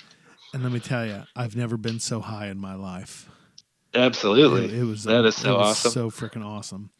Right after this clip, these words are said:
Speaker 1: And, I mean, I understand the whole becoming somebody else or the anticipation of getting up there. I'm ordained, and I've mar-,
Speaker 2: Okay.
Speaker 1: I've married a couple people.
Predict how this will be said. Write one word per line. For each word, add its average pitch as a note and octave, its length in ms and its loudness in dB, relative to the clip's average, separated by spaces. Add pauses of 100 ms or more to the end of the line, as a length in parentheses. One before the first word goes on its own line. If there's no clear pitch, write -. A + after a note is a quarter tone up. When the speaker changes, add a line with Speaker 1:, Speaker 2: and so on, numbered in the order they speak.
(280)
Speaker 1:
And, D3+ 180 -2
I D#3 180 0
mean, E3 160 6
I E3+ 120 2
understand D#3 460 2
the B2 60 0
whole C3 460 2 (800)
becoming C3 720 -4 (100)
somebody B2 420 -4
else B2+ 300 -2
or A#2+ 240 -4 (200)
the B2 160 -4
anticipation B2+ 760 -6
of G#2+ 160 -12
getting A#2 280 -6
up A#2 160 -10
there. A2 260 -8 (240)
I'm C#3 180 2
ordained, C3 720 0 (920)
and C3 140 -4
I've A#2 380 -6
mar-, C3+ 160 4 (120)
Speaker 2:
Okay. D3+ 320 4
Speaker 1:
I've A#2+ 180 -6
married B2 300 -2
a A#2+ 60 -2
couple A#2+ 280 -6
people. E3+ 500 0